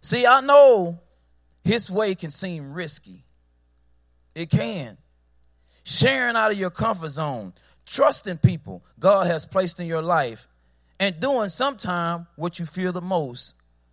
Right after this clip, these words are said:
being vulnerable, like I am today. Being susceptible to physical and emotional attack. That's what being vulnerable is. When you go out there on a limb, when you take risks.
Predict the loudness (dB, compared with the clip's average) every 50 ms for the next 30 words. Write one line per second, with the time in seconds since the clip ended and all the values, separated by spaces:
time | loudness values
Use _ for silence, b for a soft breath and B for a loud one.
0 | _ _ -6 -4 -4 -4 -4 -6 -6 -6 -4 -4 -6 -8 -12 -16 -20 -20 _ _
1 | _ _ _ _ _ -14 -12 -12 -10 -10 -10 -12 -12 -12 -14 -16 -16 -16 -14 -12
2 | -12 -12 -12 -16 -20 _ _ _ _ _ _ _ _ _ _ _ _ _ _ _
3 | _ _ _ _ _ _ _ _ _ _ _ -6 -2 -2 -2 -2 -2 -4 -6 -8
4 | -8 -8 -4 -2 -2 -2 -2 -4 -8 -8 -8 -8 -8 -10 -10 -10 -12 -10 -8 -8
5 | -8 -8 -8 -8 -10 -10 -10 -10 -14 _ _ -8 -8 -8 -8 -6 -6 -4 -4 -6
6 | -8 -12 -12 -12 -12 -10 -10 -8 -8 -8 -10 -14 _ _ _ _ _ -18 -16 -14
7 | -14 -12 -10 -10 -10 -10 -10 -10 -10 -10 -12 -14 -16 -18 -18 -20 -20 -20 -20 _
8 | _ _ _ _ _ _ _ _ _ _ _ _ _ -12 -8 -8 -4 4 6 8
9 | 8 8 8 4 0 -4 -6 -6 -8 -8 -8 -8 -6 -8 -8 -8 -10 -14 -16 -14
10 | -14 -14 -10 -6 -6 -6 -6 -8 -10 -10 -10 -10 -12 -14 -16 -16 -20